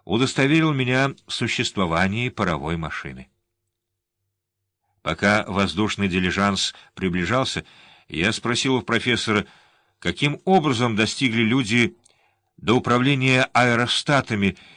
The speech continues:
изобретёнными в наше время и послужившими один раз только в пользу в сражении при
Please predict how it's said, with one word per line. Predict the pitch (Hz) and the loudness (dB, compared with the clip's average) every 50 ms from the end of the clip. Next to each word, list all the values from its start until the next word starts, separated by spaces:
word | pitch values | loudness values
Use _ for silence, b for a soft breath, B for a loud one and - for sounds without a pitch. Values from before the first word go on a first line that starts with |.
| B B | B B
изобретёнными | B 98 92 107 95 110 113 107 - 135 127 123 120 120 117 110 | B -4 -2 -2 0 0 0 0 0 0 0 0 -2 -2 -2 -2
в | 107 107 | 0 0
наше | 113 113 - - 104 | 0 0 0 0 0
время | 104 117 135 139 120 107 82 - b b b b b b b b b b b b b b b - | 2 2 2 2 2 0 -2 -4 b b b b b b b b b b b b b b b -2
и | 127 131 123 | 0 0 0
послужившими | - - - 120 - - 127 123 110 135 151 - - - 123 123 127 110 b b b b b b b b b b _ _ _ _ _ _ _ _ _ _ _ _ _ _ | -2 -4 -4 -4 -4 -2 -2 -2 -2 -2 -2 -2 -2 -2 -2 -2 -2 -2 b b b b b b b b b b _ _ _ _ _ _ _ _ _ _ _ _ _ _
один | - 135 117 127 190 180 147 | 0 0 2 4 4 4 4
раз | 143 147 156 147 - - - - | 4 4 4 2 2 0 -2 0
только | - 135 135 127 - 127 113 | 0 2 2 2 0 -2 -4
в | - - | -4 -4
пользу | - 135 151 160 135 95 90 101 | -2 2 2 4 4 2 0 -2
в | 92 | -2
сражении | - - 95 92 82 - 117 135 147 127 127 123 120 113 | -2 0 0 0 2 2 2 2 2 0 -2 -2 -2 -4
при | - - 95 98 101 98 - | -4 -4 -2 -2 -2 -2 -2